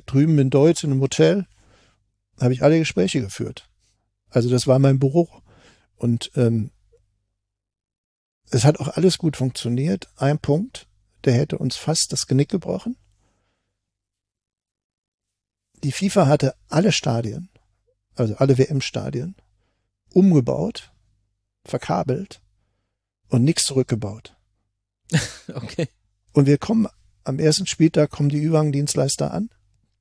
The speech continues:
Speaker 1: Kabel zur Pressetribüne, Kabel von der Pressetribüne runter, Kabel zum Innenraum. Nichts, nichts klappte mehr.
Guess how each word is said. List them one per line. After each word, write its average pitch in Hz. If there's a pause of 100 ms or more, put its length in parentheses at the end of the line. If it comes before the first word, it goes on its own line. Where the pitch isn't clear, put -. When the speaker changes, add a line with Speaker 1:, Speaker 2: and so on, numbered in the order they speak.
(1200)
Speaker 1:
Kabel 147
zur 139
Pressetribüne, 147 (340)
Kabel 135
von 143
der 135
Pressetribüne 131
runter, 151
Kabel 135
zum 135
Innenraum. 147 (480)
Nichts, -
nichts -
klappte 139
mehr. 110